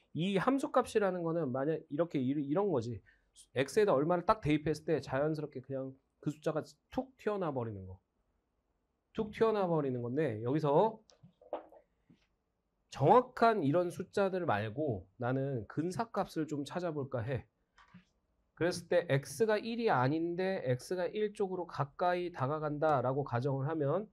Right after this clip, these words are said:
지금 얘는 Y가 어딜 향해서 가까이 다가가냐면 이를 향해서 가까이 다가가는 것처럼 보이고 얘도 X가 일을 향해서 가까이 다가간다라고 가정을 해보면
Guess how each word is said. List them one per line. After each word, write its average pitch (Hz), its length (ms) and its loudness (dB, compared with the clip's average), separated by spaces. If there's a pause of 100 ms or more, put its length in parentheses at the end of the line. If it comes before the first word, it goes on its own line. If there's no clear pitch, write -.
(380)
지금 147 340 -4
얘는 147 460 0
Y가 151 400 2
어딜 139 360 4
향해서 156 300 -4
가까이 139 340 -2
다가가냐면 123 720 -2 (600)
이를 175 400 0
향해서 165 340 -6
가까이 139 360 -2
다가가는 131 420 -2
것처럼 131 360 -4
보이고 117 720 -2 (800)
얘도 147 540 0 (380)
X가 190 460 0
일을 220 340 2
향해서 190 300 0
가까이 160 380 0
다가간다라고 139 720 0
가정을 135 420 -4
해보면 156 480 -2